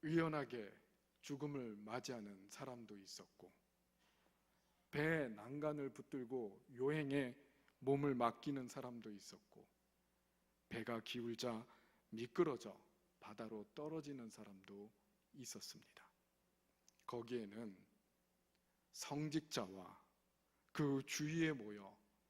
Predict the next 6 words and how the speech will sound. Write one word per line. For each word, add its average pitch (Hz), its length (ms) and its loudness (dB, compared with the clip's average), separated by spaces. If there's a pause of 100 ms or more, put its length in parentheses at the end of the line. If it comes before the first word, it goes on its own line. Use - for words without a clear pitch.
(400)
하나님의 139 840 2
이름을 139 380 4
부르며 113 600 0 (500)
기도하는 143 600 -2
사람들도 98 800 -12 (320)
나옵니다. 92 640 -16